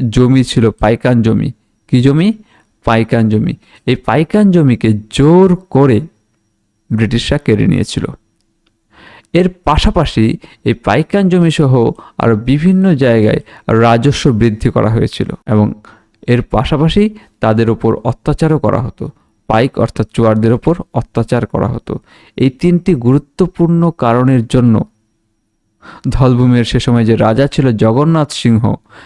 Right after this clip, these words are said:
তিনি কি করলেন? তিনি ইংরেজদের বিরুদ্ধে রুখে দাঁড়ালেন এবং সতেরোশো সাতষট্টি থেকে আটষট্টি খ্রিস্টাব্দে জগন্নাথ সিংহ তিনি এক আন্দোলনের সূচনা করলেন। এটাই ছিল প্রথম পর্যায়ের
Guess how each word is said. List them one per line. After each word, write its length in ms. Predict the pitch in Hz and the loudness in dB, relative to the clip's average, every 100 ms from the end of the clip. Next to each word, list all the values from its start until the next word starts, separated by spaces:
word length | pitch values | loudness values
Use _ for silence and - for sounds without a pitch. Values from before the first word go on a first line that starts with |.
| _ _ - | _ _ 0
তিনি 220 | 180 185 | 2 2
কি 140 | 147 | 0
করলেন? 420 | 120 110 117 151 208 - - _ _ | 0 2 2 0 -4 -10 -20 _ _
তিনি 360 | 151 160 113 85 - _ _ _ - | -2 2 2 0 -6 _ _ _ 0
ইংরেজদের 520 | 127 123 123 120 110 | 2 2 2 2 0
বিরুদ্ধে 480 | 110 120 117 180 208 _ _ | 2 0 0 -2 -2 _ _
রুখে 420 | 110 104 107 - 104 | 0 2 0 -2 -2
দাঁড়ালেন 580 | 101 104 101 101 170 165 _ _ _ 104 | -2 -2 -2 -4 -8 -14 _ _ _ -2
এবং 200 | 110 107 | 0 0
সতেরোশো 480 | 123 131 160 175 | -4 -2 0 0
সাতষট্টি 460 | 160 160 156 143 135 | 0 0 0 -2 -2
থেকে 200 | 143 120 | -2 -2
আটষট্টি 360 | 113 117 - 120 | -2 -4 -4 -4
খ্রিস্টাব্দে 600 | 147 - 117 131 175 202 - - - | -4 -2 -2 0 -2 -2 -6 -20 -6
জগন্নাথ 460 | 117 110 131 143 - | -2 0 0 0 -2
সিংহ 500 | - 113 113 156 196 - - _ - | -2 0 0 0 -2 -6 -20 _ -2
তিনি 320 | 117 156 202 _ _ _ | 0 0 -4 _ _ _
এক 240 | 107 107 - _ _ _ | -4 -4 -6 _ _ _
আন্দোলনের 520 | 110 123 117 110 113 | 0 2 4 2 0
সূচনা 400 | 110 - - 104 | -2 -6 -4 -2
করলেন। 420 | 101 123 - - - _ _ _ - - - | -2 -4 -4 -6 -10 _ _ _ -20 -20 -4
এটাই 260 | 147 208 202 | 2 2 2
ছিল 340 | - 120 110 - - - | 2 2 2 -2 -12 -2
প্রথম 400 | 127 - 156 147 | -2 0 0 0
পর্যায়ের 560 | 113 110 98 113 156 | 0 0 2 0 0